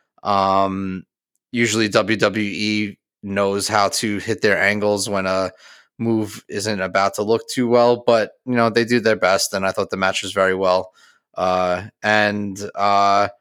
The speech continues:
you know, I th-, I thought it was good seeing Rollins win as well, although I, I, I do, I do love Shinsuke, but, um, seeing him being able to put on a really good match was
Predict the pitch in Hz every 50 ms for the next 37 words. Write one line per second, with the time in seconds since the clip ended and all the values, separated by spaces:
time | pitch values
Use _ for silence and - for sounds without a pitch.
0 | _ _ _ _ _ _ _ - 165 170 160 147 139 - - - - 117 127 -
1 | - - _ _ - 117 - 143 131 131 127 123 110 - 131 123 107 - - 120
2 | 113 110 113 107 104 104 104 104 104 104 101 107 107 107 104 101 98 98 104 113
3 | 120 123 127 123 120 123 - - 101 98 95 104 104 101 98 98 98 98 - -
4 | 101 95 92 82 101 104 98 107 90 104 98 107 110 104 104 95 - - 123 117
5 | 107 - - 117 117 113 107 110 101 95 87 92 90 87 87 87 92 95 - -
6 | - 113 110 110 107 101 110 107 98 101 98 98 98 98 98 98 95 98 95 -
7 | - 101 95 - - 104 98 98 95 95 95 98 92 92 85 95 90 98 98 92
8 | 92 - - - - 92 87 87 90 87 -